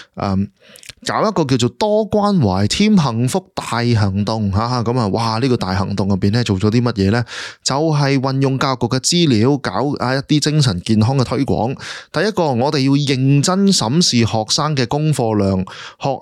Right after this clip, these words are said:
校嘅測考評估安排同埋小息午膳嘅時間，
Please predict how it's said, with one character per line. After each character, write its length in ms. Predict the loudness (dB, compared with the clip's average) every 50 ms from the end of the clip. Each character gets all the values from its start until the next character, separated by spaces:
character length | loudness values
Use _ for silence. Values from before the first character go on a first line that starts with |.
| -4
校 200 | -4 -2 -2 -2 -4
嘅 260 | -2 -2 -2 -2 0 -2
測 260 | -2 0 0 0 -2 -2
考 260 | -4 -4 -2 -2 0
評 280 | 0 0 0 0 -2 0
估 200 | 0 0 2 2 0
安 160 | 0 -2 -2
排 300 | -2 -2 -2 -2 -2 -2
同 160 | -2 0 0
埋 120 | 0 0 0
小 240 | 0 0 0 2 2 2 2
息 120 | 2 0 -2 -4 -2
午 240 | 0 2 2 4 2
膳 180 | 2 2 0 0 0
嘅 80 | 0
時 240 | 0 0 -2 -2 -4
間， 340 | -4 -4 -4 -4 -4 -4 -6